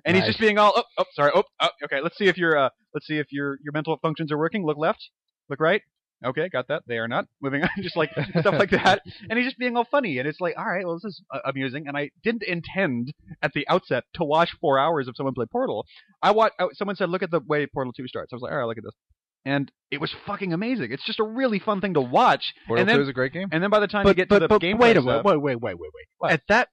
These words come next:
Speaker 4: point, it, just pay attention to you sitting there as the audience member, and then something's flickering at you on a screen. At that point, the video game isn't even part of it.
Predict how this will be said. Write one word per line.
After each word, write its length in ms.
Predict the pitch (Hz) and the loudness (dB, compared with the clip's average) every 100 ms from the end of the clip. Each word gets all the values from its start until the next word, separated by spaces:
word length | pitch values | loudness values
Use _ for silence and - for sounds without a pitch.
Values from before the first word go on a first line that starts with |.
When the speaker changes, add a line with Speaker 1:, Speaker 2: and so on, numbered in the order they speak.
| - | -2
Speaker 4:
point, 400 | 196 151 113 - _ _ _ _ _ _ _ | 2 2 0 -6 _ _ _ _ _ _ _
it, 120 | - - 165 151 | -20 -18 -14 0
just 240 | 185 - - | 0 0 -2
pay 140 | 208 214 | 4 4
attention 420 | 214 190 - 151 | 4 0 0 -2
to 100 | 143 | 0
you 220 | 131 147 165 | 0 0 0
sitting 260 | 160 135 | 0 0
there 120 | 127 | 0
as 80 | 110 | -2
the 100 | 120 | -2
audience 280 | 113 113 107 | -2 -2 -4
member, 260 | 120 110 - | -4 -4 -4
and 160 | 127 123 | -2 -2
then 140 | 120 | -2
something's 400 | - 131 131 117 | -2 -4 -4 -6
flickering 520 | - 135 - 113 113 | -8 -8 -6 -6 -8
at 40 | 107 | -8
you 120 | 110 | -10
on 60 | 98 | -10
a 40 | 92 | -8
screen. 380 | - 156 135 - - - | -2 0 0 -4 -14 -14
At 80 | 123 | -4
that 140 | 254 | -2
point, 160 | - 320 | 0 0
the 60 | 220 | 0
video 260 | 247 339 | 0 0
game 220 | 208 180 175 | 0 0 0
isn't 160 | 165 | 0
even 180 | 170 135 | 0 0
part 280 | - 202 214 | 0 0 0
of 80 | 107 | -2
it. 140 | - | -10